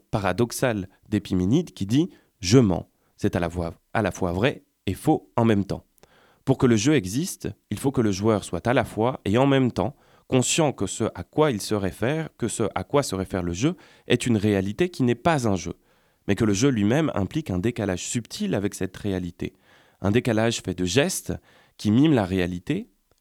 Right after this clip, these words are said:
et ce, pourquoi les gestes valent pour, normalement, sans toutefois être cette réalité. Le jeu mélange donc continuellement des niveaux de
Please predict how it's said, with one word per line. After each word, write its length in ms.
et 80
ce, 320
pourquoi 500
les 140
gestes 420
valent 380
pour, 480
normalement, 480
sans 180
toutefois 380
être 80
cette 160
réalité. 480
Le 140
jeu 160
mélange 280
donc 200
continuellement 720
des 100
niveaux 300
de 240